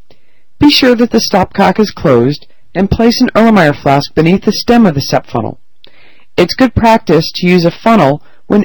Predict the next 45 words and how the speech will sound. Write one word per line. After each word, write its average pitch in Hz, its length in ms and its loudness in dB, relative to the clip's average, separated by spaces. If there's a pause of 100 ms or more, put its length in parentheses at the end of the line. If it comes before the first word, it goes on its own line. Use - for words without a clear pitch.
adding 196 300 0
liquids 156 460 -2
to 170 100 -4
the 156 100 0
top - 340 -2
of 180 60 -2
the 160 80 -2
sep - 300 -6
funnel 120 300 -2
to 147 160 -2
avoid 131 300 0
spills. - 540 -4 (1000)
Add 165 200 2
the 202 80 2
second 262 380 -2
liquid 139 400 0
and 190 140 0
observe 214 380 2
whether 226 260 2
it 208 80 -2
floats 180 420 0
on 208 140 2
top 131 360 -2 (240)
or 190 140 0
sinks 220 360 -2
below 170 280 2
the 165 100 0
initial 147 360 -2
solution. 156 540 -4 (1160)
Most 214 340 2
organic 175 360 0
solvents, 131 560 0
like 131 160 -2
ether, 139 500 -2 (400)
are 170 140 2
less 220 340 0
dense 190 280 -2
than 185 180 0
water 127 240 0
and 143 140 0
will 143 120 0
become 156 320 -4
the 160 60 -2
top - 340 -4
layer. 117 300 -2